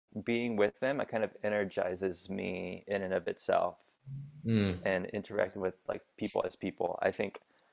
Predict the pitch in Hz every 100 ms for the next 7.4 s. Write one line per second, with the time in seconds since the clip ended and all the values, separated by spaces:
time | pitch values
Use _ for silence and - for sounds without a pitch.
0 | _ _ - 98 90 87 87 - _ _
1 | _ _ _ _ _ _ - 107 101 95
2 | 92 - 92 90 104 92 - - _ _
3 | - 95 87 85 - 107 - 165 120 95
4 | 90 - 90 87 90 90 - - 92 -
5 | 98 92 92 87 - 95 82 90 107 -
6 | 113 101 101 - _ - 90 87 85 85
7 | 92 87 87 85